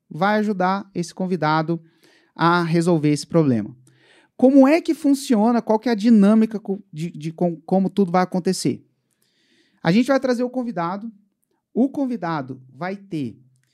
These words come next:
dois minutos pra poder apresentar o problema, então é dois minutos no máximo, se ele apresentar em antes, se ele ou ela, né, apresentar em antes, antes disso tá ótimo, então é, por que dois minutos?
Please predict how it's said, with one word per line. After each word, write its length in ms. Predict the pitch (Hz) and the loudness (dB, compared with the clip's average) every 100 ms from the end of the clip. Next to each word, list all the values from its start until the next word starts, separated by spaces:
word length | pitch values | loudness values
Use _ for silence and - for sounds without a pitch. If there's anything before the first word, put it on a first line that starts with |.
| _ _ _ - | _ _ _ -12
dois 420 | 127 214 302 269 | -2 0 0 -2
minutos 500 | 269 202 214 196 - | -2 -2 -4 -8 -12
pra 160 | 202 | -12
poder 240 | 202 175 175 | -10 -8 -8
apresentar 480 | 170 165 160 147 156 | -8 -8 -8 -8 -10
o 60 | |
problema, 540 | 160 - 131 143 170 165 | -10 -10 -6 -6 -6 -10
então 160 | 131 147 | -12 -12
é 60 | 151 | -10
dois 380 | 127 151 214 | -8 -6 -6
minutos 500 | 220 180 175 208 185 | -8 -8 -10 -10 -12
no 180 | 160 214 | -8 -8
máximo, 540 | 190 151 214 - 220 202 | -6 -8 -10 -12 -14 -14
se 180 | - | -12
ele 220 | 170 165 165 _ | -12 -14 -18 _
apresentar 580 | 131 135 151 139 131 156 | -20 -14 -14 -12 -12 -10
em 100 | 123 | -8
antes, 280 | 135 151 135 | -8 -10 -12
se 100 | 147 | -10
ele 140 | 151 | -8
ou 80 | 127 | -6
ela, 240 | 139 131 | -6 -6
né, 100 | 139 | -10
apresentar 480 | 143 135 139 131 143 | -12 -12 -12 -12 -10
em 120 | 139 | -8
antes, 520 | 139 139 135 - - _ | -6 -8 -12 -20 -20 _
antes 320 | 143 156 156 | -10 -10 -10
disso 320 | 127 151 147 - | -12 -12 -12 -12
tá 160 | 139 | -8
ótimo, 500 | 117 127 160 - 208 - | -8 -8 -10 -14 -16 -14
então 220 | 143 143 | -12 -10
é, 180 | 135 127 - _ _ _ _ | -12 -14 -20 _ _ _ _
por 180 | 247 240 | -8 -8
que 160 | - 269 | -8 -6
dois 240 | 233 220 | -4 -4
minutos? 540 | 208 175 123 - _ | -4 -6 -8 -12 _